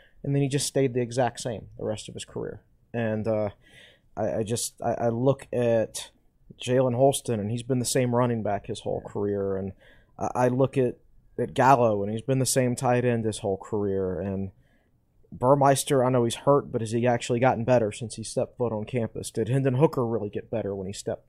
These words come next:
since he stepped foot on campus? Did Quincy Patterson really take huge strides when he was here?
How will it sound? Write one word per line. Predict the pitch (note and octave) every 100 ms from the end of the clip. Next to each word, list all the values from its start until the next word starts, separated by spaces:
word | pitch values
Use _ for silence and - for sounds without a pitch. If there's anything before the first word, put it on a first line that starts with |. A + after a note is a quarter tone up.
| _
since | - C3+ -
he | A2
stepped | - A#2 -
foot | A#2 G2
on |
campus? | G#2+ A2+ A2 A2+ -
Did | C#3 A#2 - -
Quincy | - G3+ -
Patterson | E3+ E3+ F#3 E3 D3 C3
really | D3 F3 F3 C#3+
take | C#3 A#2
huge | - A#2+ -
strides | - A#2 G#2+ G2+ -
when | A2+
he | G#2+ F#2
was | -
here? | - - F2 D#2+